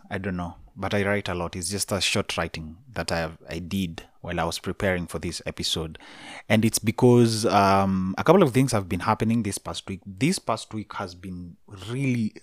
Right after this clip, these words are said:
really, really, really tiresome. Night, like, uh, I had so much to do within a short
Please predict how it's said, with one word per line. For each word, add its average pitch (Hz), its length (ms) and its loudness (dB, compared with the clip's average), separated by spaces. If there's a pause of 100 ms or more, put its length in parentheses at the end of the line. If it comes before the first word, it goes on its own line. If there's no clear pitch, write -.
(120)
really, 113 240 0
really, 101 320 -4
really 92 460 -6
tiresome. 82 500 -4
Night, 98 300 -6
like, 214 280 -2 (640)
uh, 101 300 2
I 104 80 -2
had 113 180 2
so - 180 2
much 110 360 0
to 107 80 -4
do 95 180 0
within 110 340 2
a 95 60 -2
short - 380 -2